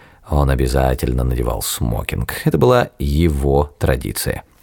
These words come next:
Моя сестра Рене подмигнула мне с передней скамьи, и я подмигнул в ответ. Раньше я всё не мог понять, в чём же заключается её проблема.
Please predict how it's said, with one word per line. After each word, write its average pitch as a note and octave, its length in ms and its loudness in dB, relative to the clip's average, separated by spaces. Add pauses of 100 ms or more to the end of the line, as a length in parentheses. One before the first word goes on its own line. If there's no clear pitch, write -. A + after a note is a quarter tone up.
(640)
Моя E2+ 340 4
сестра A#2 380 4
Рене F2+ 320 4
подмигнула D#2+ 640 4
мне C#3 280 4
с C3+ 60 -2
передней C3 460 4
скамьи, A#2 480 4
и C#3 180 4
я A2+ 220 6
подмигнул D#2 500 2
в C2 80 0
ответ. C2 460 -2 (260)
Раньше E3 480 2
я C#3+ 220 4
всё - 180 0
не C#3 140 4
мог C#3 260 2
понять, G#2 380 0
в - 80 -12
чём D3+ 440 2
же C#2+ 100 2
заключается D#2 760 0
её G2 180 2
проблема. C2+ 520 0